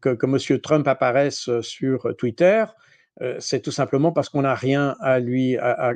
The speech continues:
à contre, à, à, on a, on n'a rien à discuter contre. Donc on, on interdit, c'est tout. On, on bloque. On, on ferme les portes, tout simplement,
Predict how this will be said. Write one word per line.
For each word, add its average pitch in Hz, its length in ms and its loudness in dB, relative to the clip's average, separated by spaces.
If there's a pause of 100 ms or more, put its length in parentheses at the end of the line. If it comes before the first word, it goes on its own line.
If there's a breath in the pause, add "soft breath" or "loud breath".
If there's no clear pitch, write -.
à - 100 -8
contre, 131 300 -4
à, 127 200 -4
à, - 340 -16 (100)
on 127 100 -2
a, 123 120 -2
on 135 80 2
n'a 127 80 2
rien 139 180 2
à 139 60 2
discuter 127 600 -2 (520)
contre. 143 420 0 (440 soft breath)
Donc 135 180 2
on, 135 200 2
on 135 140 2
interdit, 139 540 0 (240)
c'est 127 140 -4
tout. 117 180 -12 (100)
On, 123 220 -6
on 135 80 0
bloque. - 440 0 (200)
On, 127 240 -6
on 123 40 -4
ferme 156 280 2
les 143 100 2
portes, - 480 0
tout 135 100 -10
simplement, 143 520 -4